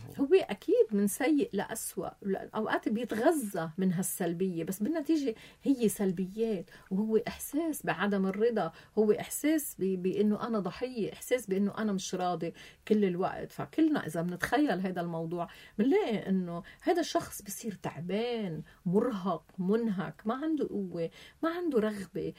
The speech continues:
Speaker 2: لأنه عطول مش راضي، عطول مش مرتاح. فأكيد بيوصل للإحباط، بيوصل، آه، للاكتئاب، بيوصل لأنه يكون، بس إذا قلنا شخص سلبي، يعني حدا لا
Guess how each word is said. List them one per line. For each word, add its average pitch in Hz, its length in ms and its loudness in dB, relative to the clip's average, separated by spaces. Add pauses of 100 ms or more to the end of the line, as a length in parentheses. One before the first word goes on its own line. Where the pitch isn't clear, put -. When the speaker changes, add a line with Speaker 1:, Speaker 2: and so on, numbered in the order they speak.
(180)
Speaker 2:
لأنه 175 360 0
عطول 285 340 -4
مش 269 200 -4
راضي، 196 320 0
عطول 240 400 -8
مش 220 200 -6
مرتاح. - 480 -10 (300)
فأكيد - 1040 0 (420)
بيوصل 180 440 -2
للإحباط، 185 880 -2
بيوصل، 170 580 -6
آه، 139 380 -10 (280)
للاكتئاب، 220 1080 0
بيوصل 175 600 -2
لأنه 175 320 -4
يكون، 220 340 2 (320)
بس - 240 0
إذا 208 260 0
قلنا 226 300 0
شخص - 440 -6
سلبي، 190 480 -2 (260)
يعني 302 220 0
حدا 185 300 -2
لا 196 220 0